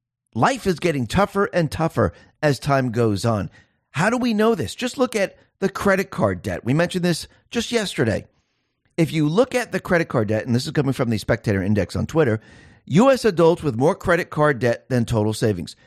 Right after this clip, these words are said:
Twenty twenty-one, twenty-one percent. Twenty twenty-two, twenty-seven percent. Twenty twenty-three, thirty-six percent. It's just getting worse and worse as time goes on.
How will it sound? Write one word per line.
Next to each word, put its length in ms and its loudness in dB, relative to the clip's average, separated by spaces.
Twenty 260 0
twenty-one, 420 0
twenty-one 480 0
percent. 400 -4
Twenty 240 0
twenty-two, 400 -2
twenty-seven 480 -2
percent. 320 -2
Twenty 220 0
twenty-three, 500 -4
thirty-six 680 0
percent. 420 -4
It's 160 0
just 220 0
getting 320 2
worse 440 2
and 240 -2
worse 280 2
as 100 -4
time 260 -2
goes 300 0
on. 300 -4